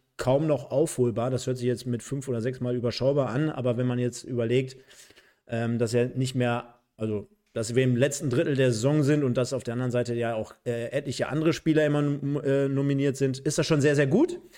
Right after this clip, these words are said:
Ähm, du kennst das Prozedere un-, oder das, das Prinzip ungefähr zumindest. Ähm, hau mal einen raus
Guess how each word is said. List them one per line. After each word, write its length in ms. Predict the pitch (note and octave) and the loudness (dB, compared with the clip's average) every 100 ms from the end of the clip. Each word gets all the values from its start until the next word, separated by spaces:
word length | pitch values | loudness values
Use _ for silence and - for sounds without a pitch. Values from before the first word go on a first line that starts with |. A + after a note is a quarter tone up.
| - - - - | -20 -20 -14 -2
Ähm, 600 | E3 F3 F3+ F#3 F3+ D3 | 2 4 4 2 0 -2
du 100 | D3+ | -2
kennst 380 | D#3+ F#3+ G#3 G3 | 2 2 4 2
das 180 | D3+ | 2
Prozedere 680 | - D#3 - F#3+ G3 F#3+ F#3+ - | 0 -2 2 2 4 4 4 2
un-, 200 | F3 F3+ | 0 0
oder 280 | D3 C#3 C3+ | 2 4 4
das, 200 | B2+ - A#2 B2+ | 2 -6 -10 -4
das 160 | C3 C3 | -4 -2
Prinzip 340 | C3 E3 E3+ | -2 0 0
ungefähr 460 | E3 F#3 - E3 D#3 | 4 4 4 2 2
zumindest. 560 | D#3+ D#3+ D#3+ D3+ - | 0 0 0 -2 -4
Ähm, 460 | C#3 C#3 C#3 C3+ C3+ _ G3+ | 0 0 0 -4 -10 _ 2
hau 120 | A3 | 4
mal 200 | G3 E3+ | 4 2
einen 220 | D#3 D#3 | 2 0
raus 800 | A2 A2+ C3 B2 - - - | 0 2 4 2 -2 -6 -8